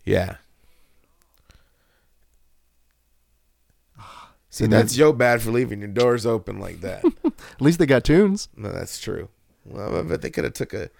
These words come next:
Speaker 2: And also El-, Exxon Valdez, the oil slick you s-, mentioned before. That's, okay. Just go ahead, go ahead. Now, now here what is one of the things that I really appreciate is we finally get people kind of breaking down a little bit more.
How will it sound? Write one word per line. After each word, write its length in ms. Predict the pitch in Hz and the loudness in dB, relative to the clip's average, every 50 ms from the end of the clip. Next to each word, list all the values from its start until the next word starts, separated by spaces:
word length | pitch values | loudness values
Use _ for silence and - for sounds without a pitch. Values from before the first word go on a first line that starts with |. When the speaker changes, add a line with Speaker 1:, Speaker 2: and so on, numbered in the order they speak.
| - | 0
Speaker 2:
And 140 | - 175 208 | 2 4 6
also 280 | 214 233 - 214 190 151 | 6 6 6 6 6 8
El-, 180 | 135 135 147 | 6 6 4
Exxon 440 | - - 139 131 - - 131 135 127 | 4 2 2 2 4 4 4 4 6
Valdez, 720 | 113 117 110 107 120 139 143 139 139 139 143 139 123 113 | 6 6 6 6 6 8 8 8 8 8 6 4 2 0
the 140 | 104 120 113 | -2 0 4
oil 180 | 113 117 113 113 | 4 6 4 4
slick 260 | 110 - 117 113 98 | 2 0 -2 -2 0
you 80 | 110 107 | -2 -6
s-, 120 | 101 - | -6 -4
mentioned 320 | - 120 113 110 - 113 104 | -2 0 0 0 0 0 -2
before. 520 | 104 - - 180 196 175 127 113 110 107 - - - _ _ _ _ _ _ - _ _ _ _ _ | -2 0 4 4 6 6 6 6 4 2 -2 -12 -20 _ _ _ _ _ _ -20 _ _ _ _ _
That's, 320 | - 104 98 90 - - _ _ _ _ _ _ _ - | -10 -10 -10 -10 -12 -18 _ _ _ _ _ _ _ -8
okay. 160 | - 117 - - - - - - - - - - - - - - - _ _ _ _ _ _ _ _ _ _ _ _ _ _ _ _ _ - _ _ _ - _ - | -8 -8 -8 -10 -18 -20 -20 -20 -20 -18 -18 -18 -18 -18 -20 -20 -20 _ _ _ _ _ _ _ _ _ _ _ _ _ _ _ _ _ -20 _ _ _ -20 _ -10
Just 160 | 123 139 135 | -10 -6 0
go 80 | - 165 | 2 4
ahead, 160 | 123 110 104 113 | 4 4 6 6
go 80 | 127 107 | 4 6
ahead. 160 | 98 101 - - - - - - _ - - - - - _ - - - - - - - - - - - - | 4 2 -2 -6 -14 -20 -20 -20 _ -20 -20 -20 -20 -20 _ -20 -20 -20 -20 -20 -14 -6 -6 -6 -6 -4 0
Now, 240 | 117 107 101 101 92 - - - | 2 4 4 4 2 0 -4 -2
now 180 | - 131 139 135 | 2 4 6 6
here 220 | 123 170 240 277 247 | 6 6 4 4 6
what 200 | 185 160 156 127 | 6 6 4 4
is 220 | - 139 135 123 | 2 -2 0 2
one 140 | 131 135 135 | 2 2 2
of 60 | 127 | 2
the 60 | 120 113 | 2 2
things 260 | - - 131 123 113 | 2 2 2 4 4
that 80 | 120 113 | 6 6
I 320 | 110 110 110 110 104 - - | 6 6 4 4 2 -2 -4
really 400 | 101 113 113 117 127 117 120 120 | -6 -2 4 4 6 6 6 4
appreciate 560 | 113 - 120 120 110 - - 120 113 113 101 | 4 2 0 0 0 0 0 0 0 2 2
is 360 | 110 117 113 113 107 101 - | 2 2 2 2 0 -2 -4
we 180 | - - 123 127 | -2 0 2 2
finally 400 | 117 - 139 139 147 147 143 135 | 4 4 4 4 4 4 2 2
get 240 | 117 113 127 120 - | 4 4 2 2 2
people 240 | - 131 113 117 117 | -2 -2 -2 -2 -2
kind 160 | - 127 117 | -2 0 -2
of 100 | 110 92 | 0 2
breaking 360 | 120 117 113 - 120 110 104 | 2 0 2 2 -2 0 2
down 240 | 107 107 107 117 123 | 2 4 4 4 2
a 60 | 135 | 2
little 220 | 143 156 160 160 | 2 2 2 2
bit 160 | 151 156 170 165 | 2 2 0 2
more. 380 | 160 165 170 170 180 190 202 | 2 0 2 2 0 -2 -4